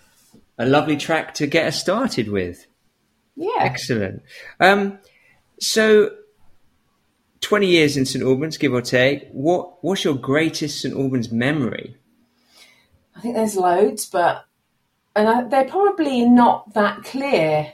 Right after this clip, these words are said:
Speaker 2: because they've been usually involved in some form of alcohol.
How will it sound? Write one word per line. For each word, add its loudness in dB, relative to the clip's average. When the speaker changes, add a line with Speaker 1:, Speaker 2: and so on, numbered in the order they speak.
Speaker 2:
because -6
they've -2
been 0
usually 0
involved -2
in -6
some -4
form -8
of -6
alcohol. -4